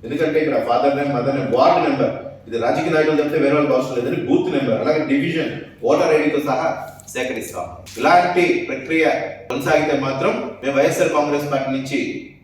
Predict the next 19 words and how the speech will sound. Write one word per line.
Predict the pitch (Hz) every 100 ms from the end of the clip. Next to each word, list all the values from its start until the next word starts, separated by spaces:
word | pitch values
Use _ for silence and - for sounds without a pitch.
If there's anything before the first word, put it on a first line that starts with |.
| - - -
ఎలక్షన్ | 160 - - 117
కమిషన్ని | 135 139 123 123 113 104 - - - -
అప్రోచ్ | - 147 156 147
అయ్యి | 131 127 - - - - - - - 107
నారాయణ | 139 143 151 147 147
మీద | 139 131 - - - -
చర్యలు | - 123 147 135
తీసుకోవాలని | 139 - 135 123 117
చెప్పి | 113 117 107 98 - -
కోరే | 120 127 131
రోజు | 123 123 123
కూడా | 117 107 104 -
తొందరలో | 110 117 123 113
వస్తుందని | 107 107 120 110
చెప్పి | 107 110 -
తెలియజేస్తుంది. | - 92 82 - -
దయచేసి | 117 151 - 330 - - - - - 113
ఇలాంటి | 135 147 151 143 - - - - - -
చౌకబార్ | 139 - 156 151